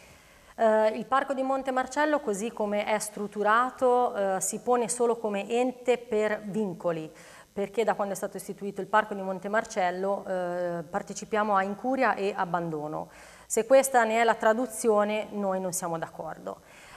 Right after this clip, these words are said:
Eh, per quanto riguarda invece il turismo, eh, Castelnuovo negli ultimi anni è stato scenario di molte presenze e questo noi siamo per riconoscerlo.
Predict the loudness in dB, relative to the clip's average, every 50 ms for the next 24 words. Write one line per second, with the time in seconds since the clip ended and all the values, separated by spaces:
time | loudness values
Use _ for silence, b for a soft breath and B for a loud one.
0 | B B 6 6 8 8 6 4 4 6 6 6 6 4 4 6 8 8 8 6
1 | 4 2 2 2 2 2 2 2 2 2 2 0 -4 -6 -4 -6 -4 -4 -6 -8
2 | -6 -6 -6 -6 -6 -4 -4 -4 -2 -2 0 -2 -2 0 0 0 0 2 2 2
3 | 4 4 4 4 4 2 2 0 -2 -4 -4 -2 0 0 0 0 0 -2 -2 -2
4 | -2 -2 -4 -8 -6 -6 -4 0 2 4 6 6 6 4 2 -2 -2 -4 -4 -4
5 | -4 -4 -4 -4 0 2 2 2 4 2 0 0 0 0 0 0 0 0 0 -2
6 | -2 -2 0 2 2 2 2 0 -2 -4 -4 -4 -4 -2 -4 -2 0 0 0 2
7 | 2 2 2 2 0 -2 -2 -4 -4 -4 -4 -6 -6 -6 -6 -6 -8 -8 -8 -6
8 | -4 -4 -4 -6